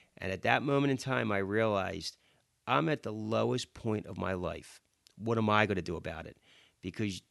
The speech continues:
to your point in the beginning of this podcast, I woke up. I woke up with breath. I'm alive. Now what? And that's been my journey ever since. And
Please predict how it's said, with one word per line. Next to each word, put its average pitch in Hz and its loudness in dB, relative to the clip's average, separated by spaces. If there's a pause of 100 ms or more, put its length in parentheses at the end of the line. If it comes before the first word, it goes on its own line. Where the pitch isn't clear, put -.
(100)
to - -6
your 113 0
point 123 0
in 60 -10
the 95 -8
beginning 104 0
of 98 -2
this 101 -4
podcast, 120 -4 (1200)
I 101 -4
woke 113 0
up. 95 0 (840)
I 101 -6
woke 104 -4
up 113 -2
with 98 -6
breath. 135 0
I'm 95 -2
alive. 110 2 (280)
Now 92 -4
what? 64 -10 (500)
And 98 -6
that's 117 -2
been 123 -4 (320)
my 107 -4
journey 104 -2
ever 101 0
since. 127 -4
And 95 -4